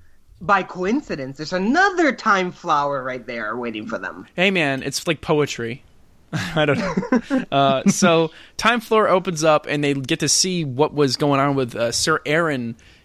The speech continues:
Speaker 2: at the very end. And it turns out, uh, as we, you know,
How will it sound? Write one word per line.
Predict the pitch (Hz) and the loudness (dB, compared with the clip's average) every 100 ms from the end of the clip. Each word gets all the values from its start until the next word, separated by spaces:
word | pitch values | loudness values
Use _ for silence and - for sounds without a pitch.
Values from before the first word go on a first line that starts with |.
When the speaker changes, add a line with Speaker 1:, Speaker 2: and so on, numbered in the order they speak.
| - | -8
Speaker 2:
at | 143 | -4
the | 147 | 0
very | 127 147 127 135 | 2 2 2 0
end. | 143 156 135 120 - | 0 0 0 -4 -2
And | 123 123 | -2 -2
it | |
turns | - 208 190 180 | -2 0 2 2
out, | 214 180 - - - _ _ - | 2 2 -2 -10 -20 _ _ -4
uh, | 117 117 | -2 0
as | - 151 147 | 2 2 2
we, | 151 147 151 - - - | 2 0 -2 -12 -20 -4
you | 160 | 0
know, | 131 123 | 2 0